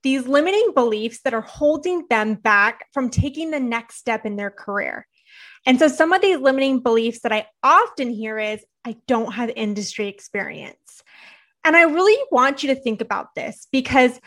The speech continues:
there's a lot of skills that you have that are gonna transfer into the next role that you're going to be in.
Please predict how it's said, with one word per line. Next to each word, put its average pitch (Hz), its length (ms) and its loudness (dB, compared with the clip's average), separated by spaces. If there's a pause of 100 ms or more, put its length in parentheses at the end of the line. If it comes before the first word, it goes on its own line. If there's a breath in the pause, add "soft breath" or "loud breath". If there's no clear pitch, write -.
(380 soft breath)
there's 320 220 2
a 311 40 6
lot 302 360 4
of - 80 0
skills 277 600 4
that 226 120 -6
you 269 300 -4
have 226 500 0
that 233 100 -6
are 226 60 -6
gonna 226 220 -8
transfer 320 560 -4
into 262 320 -2
the 233 100 -4
next 226 400 -4
role 220 220 0
that 220 100 -8
you're 208 200 -8
going 202 280 -8
to - 100 -20
be 311 220 0
in. 147 260 -6